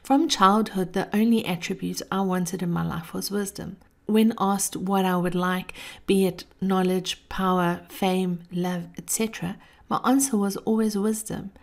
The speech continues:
I knew that anything in my life without wisdom would be meaningless. I could have knowledge and be ignorant.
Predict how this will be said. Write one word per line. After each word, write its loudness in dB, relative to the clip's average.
I 4
knew 8
that 4
anything 2
in 2
my 4
life 0
without -4
wisdom -2
would -4
be 0
meaningless. -2
I 2
could 2
have -6
knowledge 0
and -2
be -2
ignorant. -4